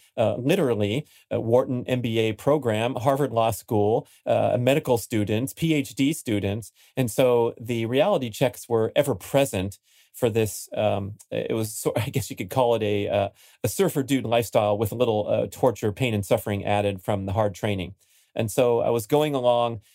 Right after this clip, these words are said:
e-, enjoying the moment, right? But with, uh, the beast breathing down my back very gently.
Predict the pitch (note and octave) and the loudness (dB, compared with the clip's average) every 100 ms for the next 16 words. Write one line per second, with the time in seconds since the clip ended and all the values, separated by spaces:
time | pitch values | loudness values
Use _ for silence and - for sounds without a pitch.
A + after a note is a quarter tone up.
0 | _ C3 C#3 B2 G#2 C3 C#3+ C#3 A#2+ B2 | _ -8 -2 -2 2 2 2 0 2 2
1 | B2 A#2 A#2 - - A2+ G#2 A#2 - A2+ | 2 0 -2 -6 -6 0 0 0 -2 -2
2 | B2 A2+ - - G#2+ G2+ A2 G2+ C3 C3 | -2 -4 -4 -2 0 0 -2 0 0 0
3 | - F#2+ B2 B2 A2 A2 G#2+ G#2 G#2 G#2+ | -8 -6 -4 -2 0 0 0 -2 0 -2
4 | - G#2+ G2 G#2 G2 G2+ B2+ | -2 -2 0 -2 -2 -4 -4